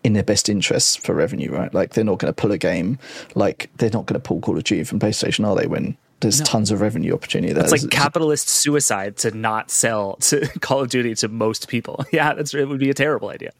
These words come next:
Speaker 1: But, but over the years, when they try and sort of sway po-, people towards Game Pass with those incentives, and they have all the market, they, they're not gonna give Sony a marketing deal for Call of Duty, are they? You know, in, in those commercials you see at the end of, like, uh, football games and stuff like that, you're not,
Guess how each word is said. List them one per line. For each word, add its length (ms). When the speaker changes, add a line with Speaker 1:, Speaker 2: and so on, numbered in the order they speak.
Speaker 1:
But, 180
but 200
over 280
the 120
years, 580
when 100
they 120
try 260
and 220
sort 240
of 80
sway 320
po-, 320
people 300
towards 340
Game 240
Pass 320
with 100
those 180
incentives, 800
and 100
they 60
have 180
all 100
the 60
market, 280
they, 140
they're 120
not 140
gonna 260
give 300
Sony 520
a 120
marketing 360
deal 160
for 80
Call 200
of 40
Duty, 260
are 120
they? 160
You 80
know, 180
in, 160
in 140
those 160
commercials 480
you 60
see 200
at 80
the 100
end 220
of, 160
like, 380
uh, 200
football 320
games 340
and 80
stuff 160
like 200
that, 20
you're 100
not, 160